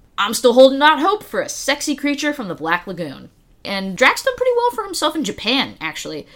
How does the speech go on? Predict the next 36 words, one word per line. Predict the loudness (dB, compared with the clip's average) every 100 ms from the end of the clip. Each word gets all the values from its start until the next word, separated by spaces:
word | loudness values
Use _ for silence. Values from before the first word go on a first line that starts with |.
| -20 _
with | -6
the | -2
Castlevania | 2 2 2 -2 0 0
games | 0 -4 -6
franchise, | -12 -14 -10 -10 -10
where | -10
he's | -8 -6
a | -6 -6
recurring | -8 -6 -6 -2
villain | 0 0 -2 -6 -10
slash | -8 -6 -4 -4 -4 -8 -8
character. | -4 -4 -4 -6 -6 -8 -20 _
In | -10
Japanese, | -2 -2 0 -6 -6
the | -4
game | -4 -4
is | -4
actually | -6 -8
called | -4 -2 0 -4 -2
Demon | 0 0 -2
Castle | 0 0 2 0 -2
Dracula. | -4 -6 -8 -10 -12 -18 -20 _ _ _ _ _
And | 2 2 2 -8 -12 -4 2
also | 2 2 -2 0
in | -4 -6 -2
the | -2
well-known | 0 0 0 -2 -2 -4
anime | -4 -4
and | -2 -2 -4 -4
manga | -2 0
series, | -2 -2 -6 -8 -10 -8
Hellsing | 0 0 0 -4 -6 -10
and | -10 -8 -6 -10 -10
Vampire | -12 -8 -8 -8
Hunter | -12 -8
D. | -2 -2 -4